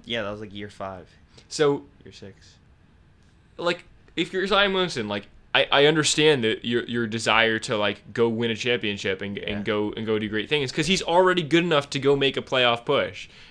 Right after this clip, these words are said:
Speaker 2: And in the team around him, in the, uh, coach around him, whatever else, the situation is not. Um, have a little patience, though, bro. Like, the Pelicans,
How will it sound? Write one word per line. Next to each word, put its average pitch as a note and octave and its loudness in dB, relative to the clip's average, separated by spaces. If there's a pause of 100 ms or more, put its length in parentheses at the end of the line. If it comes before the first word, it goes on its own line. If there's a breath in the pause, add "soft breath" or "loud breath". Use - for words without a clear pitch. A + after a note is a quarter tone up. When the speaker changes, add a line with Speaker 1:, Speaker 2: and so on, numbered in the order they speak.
(180 loud breath)
Speaker 2:
And B2 -4
in B2+ -4
the A#2+ -2
team C3+ -4
around B2 2
him, A#2 -2
in A2 -4
the, G#2 -6 (320 soft breath)
uh, G2 -6
coach C#3 -4
around A2 0
him, A2 -4
whatever G#2+ -2
else, B2 0
the A#2+ -14
situation A#2+ -4 (120)
is A#2+ -10
not. D#3+ -6 (360 soft breath)
Um, G#2+ -2 (720)
have B3+ 2
a C4 -2
little G#3+ 4
patience, F#3+ 0
though, F#2+ -2
bro. G2 -2
Like, A2+ 0 (380 soft breath)
the B2+ -4
Pelicans, F3 -2